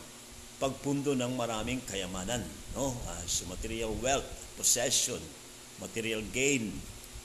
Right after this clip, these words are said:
yun ang kanilang larawan ng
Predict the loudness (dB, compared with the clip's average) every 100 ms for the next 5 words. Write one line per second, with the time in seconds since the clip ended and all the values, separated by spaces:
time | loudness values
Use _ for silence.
0 | -8 -2 0 0 -2 0 2 4 2 0
1 | -2 -6 -12 -16 -6 2 6 10 12 10
2 | 8 4